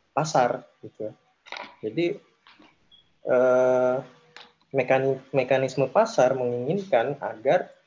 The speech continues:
eh, udah deh tata ruangnya, eh,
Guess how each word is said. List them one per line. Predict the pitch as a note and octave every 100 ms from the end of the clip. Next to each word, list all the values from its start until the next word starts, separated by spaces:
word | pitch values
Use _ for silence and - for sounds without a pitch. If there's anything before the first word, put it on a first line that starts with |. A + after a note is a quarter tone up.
| _ _ _ -
eh, | A2+ A2+ A#2 A2+ A2+ - _ _ _ -
udah | B2+ E3
deh | G3+
tata | - A#2+ B2+
ruangnya, | B2 A#2+ B2+ F3+ F3+ -
eh, | - A#2 A2+ A2+